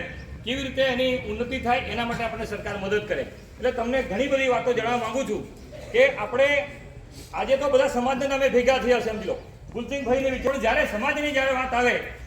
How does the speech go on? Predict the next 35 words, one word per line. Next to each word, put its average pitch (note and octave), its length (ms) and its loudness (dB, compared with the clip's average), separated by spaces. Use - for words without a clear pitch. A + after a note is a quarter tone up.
ત્યારે A#3 240 2
આપણે A#3+ 220 -2
બધો G#3+ 300 4
જ C#4 40 2
પાર્ટીની A3 480 -6
વિચારધારાને G#3 640 0
એવી A3+ 140 0
મૂકી A#3+ 280 0
અને G3+ 180 -6
આપણે G3+ 280 -4
સમાજ G#3 320 0
એક A3+ 180 -2
થઈને A#3+ 220 2
લડવું A#3 300 2
પડે. G#3+ 140 2
તમને F#3+ 260 -2
કહું, - 200 2
આપણે A#3+ 200 -4
આજે A#3+ 240 -2
ભેગા G#3+ 280 -2
થયા, A#3 200 2
આપણે A#3+ 200 0
કોઈ B3 340 0
સરકારના B3+ 380 -2
વિરુદ્ધ A#3+ 300 -2
ભેગા A3 220 4
નથી B3 180 0
થયા G#3+ 300 2
કે B3 100 0
કોંગ્રેસની A#3+ 520 -4
વિરુદ્ધમાં A#3+ 360 -2
કે B3 100 2
ભાજપની A#3 440 2
વિરુદ્ધમાં B3 380 2
આપણે B3 240 2